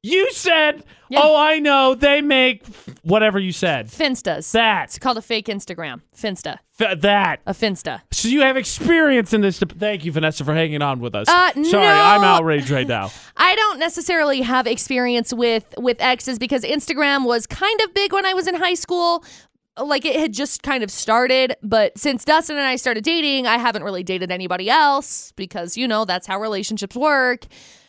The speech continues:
Speaker 2: So I haven't had to necessarily deal with that. I have had friends that have had that specific situations.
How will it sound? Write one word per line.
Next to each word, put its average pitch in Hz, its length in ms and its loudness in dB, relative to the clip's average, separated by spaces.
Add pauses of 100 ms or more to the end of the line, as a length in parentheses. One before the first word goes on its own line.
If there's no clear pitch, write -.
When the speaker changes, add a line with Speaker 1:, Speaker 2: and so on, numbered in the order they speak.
(120)
Speaker 2:
So 254 540 0
I 240 160 -2
haven't 311 280 -6
had 302 160 -4
to 262 60 -4
necessarily 254 600 -2
deal 247 160 2
with 240 140 -2
that. 277 280 4
I 269 100 -2
have 226 120 -6
had 214 200 -2
friends 311 640 0 (260)
that 226 140 2
have 214 200 -2
had 185 380 0 (120)
that 208 400 2
specific 208 500 -4
situations. 202 760 -4